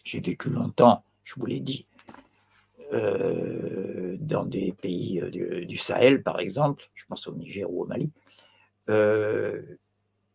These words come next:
c'est d'une richesse en matière de gravure rupestre dans les endroits les plus désolés, les plus déserts du monde,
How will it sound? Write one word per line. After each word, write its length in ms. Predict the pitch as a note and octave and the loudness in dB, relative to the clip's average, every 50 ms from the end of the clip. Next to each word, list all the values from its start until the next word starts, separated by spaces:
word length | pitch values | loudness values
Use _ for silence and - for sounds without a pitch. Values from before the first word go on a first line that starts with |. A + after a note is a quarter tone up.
| _ _ _ _ _ _ | _ _ _ _ _ _
c'est 300 | - - - - - - | -10 -2 0 2 2 2
d'une 240 | G2 A2 A2 A2 G#2+ | 2 2 4 4 4
richesse 540 | F2+ F2+ F2 - - - - D3+ C3 - - | 4 2 2 2 4 4 6 4 4 4 0
en 60 | G2+ | -2
matière 340 | G#2+ G#2+ G#2 - - G#2+ E2+ | -2 -4 -4 2 2 2 4
de 100 | A2 A#2 | 4 0
gravure 460 | G2+ - - G#2 G2+ G2+ F#2+ F2 - | 0 2 0 0 0 2 0 0 0
rupestre 440 | G#2+ G2+ - - - E3+ C#3+ - F#2+ | 0 -4 -4 0 0 0 2 2 0
dans 40 | G2+ | -2
les 160 | G2+ F2 G2+ | 0 0 -2
endroits 240 | G#2 G2+ G2 A#2+ A2 | -2 0 2 2 2
les 100 | G2+ - | 2 0
plus 200 | - - C3 A#2 | -4 -6 -6 -2
désolés, 500 | B2 A#2 F#2+ F2 A2+ G#2 A2+ B2+ A#2+ G2 | -2 -2 0 2 2 2 4 4 4 4
les 120 | F2+ F2 | 2 0
plus 200 | - - - G2 | -2 -4 -6 0
déserts 400 | F#2+ A2 G#2 F2 G#2+ A2+ F#2+ F2 | 0 0 2 4 2 2 2 2
du 140 | F2 F#2 F#2+ | -2 -2 2
monde, 400 | A#2 D#3+ F#3 D#3 B2+ G2 - | 4 4 4 4 2 -2 -4